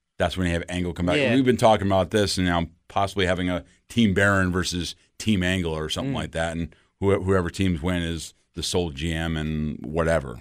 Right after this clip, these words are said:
Speaker 1: something like that.
Speaker 2: And it
Speaker 1: That
Speaker 2: makes
Speaker 1: would make
Speaker 2: sense, too,
Speaker 1: sense,
Speaker 2: because
Speaker 1: storyline-wise.
Speaker 2: uh, Kurt's been going for over a year straight now, and it's like the guy could use some time off.
Speaker 1: Oh,
Speaker 2: So, you know, you
Speaker 1: absolutely.
Speaker 2: give him a little bit of time off right now.
Speaker 1: And from what I
Speaker 2: And
Speaker 1: hear, he's gearing up, you know, to basically come back to the ring. So, you know,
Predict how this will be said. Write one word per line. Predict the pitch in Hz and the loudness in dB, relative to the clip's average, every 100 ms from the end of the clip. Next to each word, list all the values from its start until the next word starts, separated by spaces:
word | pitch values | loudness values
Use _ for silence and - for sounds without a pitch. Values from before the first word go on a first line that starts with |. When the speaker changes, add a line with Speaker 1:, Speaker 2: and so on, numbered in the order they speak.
| - | -16
Speaker 1:
something | - - 73 | -12 -10 -10
like | 69 | -10
that. | 85 69 64 | -8 -8 -6
Speaker 2:
And | 160 202 | -2 2
it | 226 | 2
Speaker 1:
That | |
Speaker 2:
makes | 214 214 | 2 2
Speaker 1:
would | - | 2
make | 190 | 2
Speaker 2:
sense, | 170 | 2
too, | 208 | 4
Speaker 1:
sense, | 190 | 4
Speaker 2:
because | 175 170 165 131 | 4 4 2 2
Speaker 1:
storyline-wise. | 107 90 69 69 69 58 - _ - | 2 2 0 -8 -12 -14 -18 _ -16
Speaker 2:
uh, | |
Kurt's | - - 196 - | -2 4 4 4
been | 190 165 | 2 6
going | 170 175 156 | 6 6 4
for | 160 | 4
over | 156 139 151 | 4 4 4
a | |
year | 139 143 151 | 4 2 2
straight | 131 - 151 151 | 0 0 0 2
now, | 139 131 127 | 2 2 2
and | 127 | -2
it's | - | 0
like | 131 127 | 0 0
the | 131 123 | -2 -2
guy | 123 127 | 0 0
could | 123 131 113 | 0 -2 -2
use | 117 | -4
some | - 113 | -4 -6
time | 113 110 | -4 -4
off. | 120 143 | -2 2
Speaker 1:
Oh, | 143 | 4
Speaker 2:
So, | 135 | 4
you | 127 127 | 2 2
know, | - | 0
you | 131 | -2
Speaker 1:
absolutely. | |
Speaker 2:
give | 131 131 | -2 -4
him | |
a | 131 | -4
little | 131 | -2
bit | 123 | -2
of | 131 | -4
time | 147 135 131 | -2 -2 -2
off | 131 | -2
right | 131 131 | -2 0
now. | 135 165 170 _ - | 0 -2 -4 _ -4
Speaker 1:
And | 117 | -2
from | 107 123 | 4 8
what | 127 | 8
I | |
Speaker 2:
And | 110 | 8
Speaker 1:
hear, | 127 131 | 8 8
he's | 107 | 6
gearing | 85 117 113 | 4 4 6
up, | 104 104 - - | 4 2 -4 -6
you | 101 | -2
know, | 95 95 - | 0 -2 -4
to | 113 117 | -2 -2
basically | 69 107 104 | 2 2 2
come | 98 101 | 0 2
back | 101 98 | 2 0
to | 95 | -2
the | 92 | 0
ring. | 131 143 69 | 0 -2 -6
So, | - 80 82 | -8 -6 -4
you | 82 | -6
know, | 90 | -6